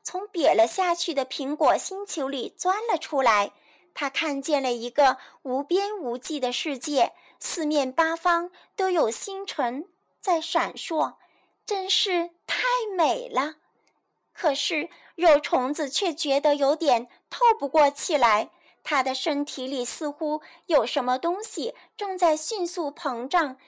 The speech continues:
胀得它都快要裂开了。“我快死了吗？”肉虫子颤抖着想。就在这一瞬间，一条闪闪发光的银丝忽然从它的嘴里喷了出来。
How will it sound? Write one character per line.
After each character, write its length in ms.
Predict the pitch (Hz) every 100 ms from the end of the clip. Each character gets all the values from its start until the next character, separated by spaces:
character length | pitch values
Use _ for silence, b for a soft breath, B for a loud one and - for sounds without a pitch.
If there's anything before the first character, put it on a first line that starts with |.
| b -
胀 320 | 320 269 247
得 240 | 247 262 -
它 160 | 339
都 180 | 330 330
快 220 | 320 403
要 180 | 339 339
裂 240 | 302 339 285
开 400 | - 370 370 370
了。 260 | 285 - b b b _ _ _
“我 160 | - 311
快 300 | - 539 466
死 300 | 453 466 339
了 160 | 226 320
吗？” 120 | 370 453 - b b b _
肉 220 | 370 311
虫 340 | 302 330 254 285
子 200 | 311 294 B B -
颤 340 | - 453 403
抖 220 | 339 240
着 140 | 226 294
想。 480 | - 254 135 190 - _ _ _ -
就 220 | 339 294
在 300 | 294 277 269
这 160 | 320 294
一 140 | 254
瞬 280 | - 302 262
间， 360 | 330 330 339 b b b
一 140 | 349 302
条 360 | - 302 277
闪 240 | 320 339 370
闪 260 | 349 220
发 240 | - 359 370
光 300 | 392 403 427
的 100 | 311
银 260 | 233 226
丝 360 | 277 - 339 349 B B _
忽 160 | 349
然 260 | 311 233 285
从 240 | - 269
它 240 | 285 392 381
的 120 | 339
嘴 260 | 302 269
里 260 | 277 254 233 b b
喷 180 | - 440 480 453
了 80 |
出 280 | 294 - 302
来。 300 | 269 208 208